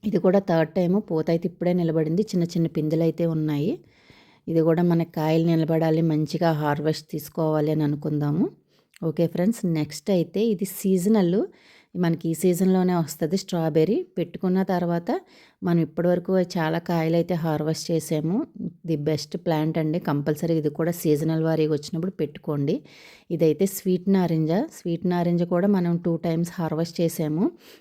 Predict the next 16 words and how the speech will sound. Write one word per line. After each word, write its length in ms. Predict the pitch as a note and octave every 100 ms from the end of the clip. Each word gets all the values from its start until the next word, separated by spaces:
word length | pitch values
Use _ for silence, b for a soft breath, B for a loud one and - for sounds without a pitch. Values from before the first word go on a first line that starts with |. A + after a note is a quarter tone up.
| B
మన 120 | E3 E3
వీడియోస్‌లో 520 | D#3 D3+ E3 - F3+
ఉంటది. 460 | D#3 D3+ D3+ D3 A3 F#4 B B B
ఇప్పుడైతే 420 | F3 F3 D#3+ D#3
మళ్ళీ 320 | G3 D#3+ D3+ F3
పూత 260 | F3 D#3+
స్టార్ట్ 400 | E3 - D#3 C#3+
అయింది. 360 | D#3 D3+ D3 G3+ E4 _
చూద్దామండి 640 | - E3 D3 E3+ E3+ D#3+ D3+
ఈసారి 300 | D3+ D3 D#3
అయితే 180 | D3+ D#3
ఎన్ని 180 | D3+
కాయలు 300 | D3+ D3+ D#3
నిలబడతాయో. 640 | D3+ D3 D3 D3 D3 C#3+ B3+ B B B B -
ఇదైతే 500 | E3 E3 D3+ D3+ E3
గనుక 360 | E3 E3 E3+